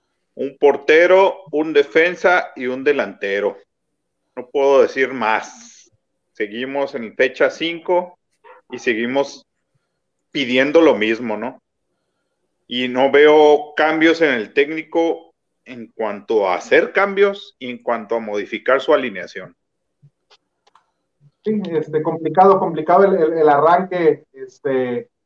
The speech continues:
Speaker 2: sobre todo en cuanto a la forma, ¿no? Para Pauno, porque los números de una u otra forma lo,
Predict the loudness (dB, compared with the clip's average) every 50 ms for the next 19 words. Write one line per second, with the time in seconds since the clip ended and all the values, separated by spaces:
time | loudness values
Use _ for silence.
0 | _ _ _ _ _ _ 0 0 2 4 4 4 4 4 2 2 2 2 4 4
1 | 4 4 4 4 4 4 4 2 2 2 4 4 4 4 4 4 4 4 2 0
2 | -2 -6 -6 -4 -4 -2 -2 -2 -2 0 0 2 2 2 0 -2 -6 -6 -2 0
3 | 0 0 0 -2 -4 -4 -2 -2 -2 0 0 0 2 4 2 2 0